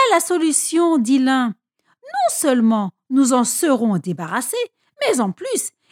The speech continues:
il nous fera gagner de l'argent. » Ils firent signe à la caravane. « Nous avons un esclave à vous proposer », crièrent les frères. «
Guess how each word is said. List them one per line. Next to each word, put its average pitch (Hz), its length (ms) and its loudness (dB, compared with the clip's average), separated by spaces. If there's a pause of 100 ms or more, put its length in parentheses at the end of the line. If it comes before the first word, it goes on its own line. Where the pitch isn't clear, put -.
il 523 220 0
nous 320 60 4
fera 320 500 -2
gagner 208 280 -2
de 196 100 -2
l'argent. » 240 440 -4 (960)
Ils 254 180 0
firent - 300 -6
signe 320 480 0 (100)
à 233 60 -10
la 185 140 -2
caravane. « 175 680 -8 (480)
Nous 403 60 -2
avons 440 340 2
un 453 260 -2
esclave 494 480 2
à 311 80 2
vous 262 120 0
proposer », 285 840 -2 (300)
crièrent 294 480 0
les 247 140 0
frères. « 240 420 -8